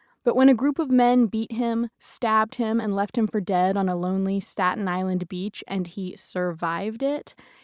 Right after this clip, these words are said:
he earned his nickname, Lucky.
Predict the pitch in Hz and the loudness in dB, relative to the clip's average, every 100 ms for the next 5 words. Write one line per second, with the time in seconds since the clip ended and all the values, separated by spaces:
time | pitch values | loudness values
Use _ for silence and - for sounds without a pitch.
0 | _ 240 - 202 196 202 214 202 196 180 | _ 0 0 0 0 0 -2 -2 -2 -4
1 | 185 156 127 226 - _ _ _ - 202 | -8 -10 -10 -12 -14 _ _ _ -6 -2
2 | 175 - - 240 | -2 -4 -18 -18